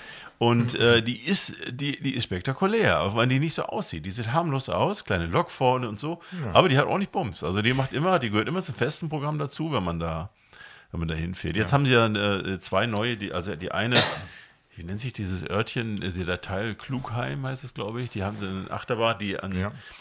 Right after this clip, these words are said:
Speaker 1: die an so einer, also die fährt flach sozusagen in die, in die Schiene rein, dann ist eine lange, lange Gerade und da beschleunigt die wie irre. Das ist ein,
Speaker 2: Ja.
Speaker 1: mit so einem irren Sound dabei.
Speaker 2: Ja.
Speaker 1: Dann wird die in die, in die Kurven reingeschossen, dann fliegt die durch die Kurven und dann gibt's noch eine zweite Gerade, die Gegengerade, wo sie nochmal beschleunigt. Das ist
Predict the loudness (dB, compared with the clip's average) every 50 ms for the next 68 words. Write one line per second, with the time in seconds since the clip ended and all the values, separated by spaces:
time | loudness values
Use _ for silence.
0 | -20 -20 _ -4 -2 -2 0 0 -2 -2 -2 -2 0 0 -2 -2 -4 -4 -6 -6
1 | -6 -6 -8 -10 -12 -8 -2 -2 -2 -2 -4 -8 -4 -2 -2 -2 -2 -6 -12 -10
2 | -8 -8 -8 -6 -6 -4 -2 -2 -2 -2 -4 -4 -4 -4 -6 -6 -6 -6 -6 -4
3 | -4 -4 -4 -4 -2 0 0 2 4 4 2 2 2 0 -2 -4 -4 -4 -2 -2
4 | -2 0 0 0 0 2 2 0 0 0 -2 -2 -4 -2 2 4 4 4 4 2
5 | -2 -4 -4 -2 -2 -2 -2 -2 -4 -2 2 6 6 6 6 6 2 -2 -2 -4
6 | -2 -4 -4 -6 -6 -8 -6 -6 -6 -6 -8 -8 -8 -8 -10 -10 -10 -14 -14 -8
7 | -6 -6 -4 -4 -4 -4 -4 -4 -4 -2 -2 -2 0 0 -2 -2 0 0 -2 -2
8 | 0 0 0 0 0 0 -2 0 2 4 4 4 2 0 0 -2 -2 -2 -2 -2
9 | -2 -2 -2 -2 -2 -2 0 0 0 0 0 0 2 4 4 6 6 4 4 2
10 | 2 0 0 0 -2 -2 -2 -2 -4 -4 -4 -4 -4 0 4 6 6 6 4 2
11 | 0 0 0 0 -2 -2 -4 -2 0 0 0 0 -2 -6 -6 -8 -8 -8 -8 -8
12 | -8 -8 -6 -6 -6 -6 -8 -8 -4 0 2 2 2 2 0 -2 -2 -2 -4 -2
13 | -2 -2 -2 -2 -2 0 4 4 4 4 2 -2 -2 0 2 2 2 2 0 -2
14 | -4 -4 0 2 2 2 2 0 -2 -2 -2 -2 -2 0 0 2 2 2 2 2
15 | 2 4 4 4 4 2 -2 -6 -4 -4 -4 -4 -4 -4 -6 -8 -8 -6 -6 -6
16 | -6 -6 -10 -10 -12